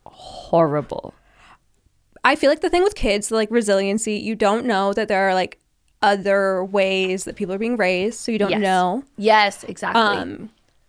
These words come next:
Speaker 2: but, uh, I remember one, this girl, Courtney Reef Snyder.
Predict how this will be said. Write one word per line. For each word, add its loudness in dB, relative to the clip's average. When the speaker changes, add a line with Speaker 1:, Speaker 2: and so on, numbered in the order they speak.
Speaker 2:
but, 2
uh, 2
I 0
remember 2
one, 0
this -10
girl, -6
Courtney 0
Reef 0
Snyder. -4